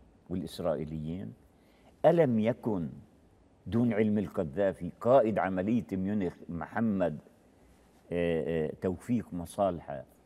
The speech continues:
ألم يكن يعمل في ليبيا ودرس في ألمانيا وخرج من ليبيا إلى ميونخ ليقودها، وبعد استشهاده دفن في ليبيا؟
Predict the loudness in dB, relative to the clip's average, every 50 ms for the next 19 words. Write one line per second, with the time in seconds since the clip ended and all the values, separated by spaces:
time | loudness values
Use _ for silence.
0 | _ _ _ _ _ 0 2 2 2 2 2 0 -2 -2 -4 -4 -4 -2 -2 -2
1 | -2 -4 -4 -4 -6 -8 -6 -6 -4 -4 -2 -2 -2 -2 -2 -4 -4 -6 -6 -6
2 | -4 -4 -4 -4 -4 -10 -8 -8 -8 -6 -6 -8 -8 -6 -6 -6 -6 -6 -8 -10
3 | -14 -20 -20 -20 -20 -20 -20 -20 -20 -10 -2 0 0 4 6 8 8 8 6 4
4 | 4 2 2 2 2 2 2 2 2 2 4 2 2 4 4 4 4 4 2 -2
5 | -8 -16 -20 _ _ _ _ _ _ _ _ _ _ _ _ _ 2 4 6 8
6 | 8 8 8 6 2 -2 -2 -2 0 2 2 2 2 2 0 0 0 0 2 2
7 | 0 0 -2 -2 -2 -2 -2 -4 -6 -8 -8 -10 -14 _ _ _ _ _ _ _
8 | _ _ _ _ _ -4 0 2 4 4 4 4 2 0 -2 -2 -6 -4 2 6
9 | 6 6 8 6 4 2 2 0 0 -2 -2 -2 -2 -2 -2 0 0 0 -2 -2
10 | -4 -6 -6 -6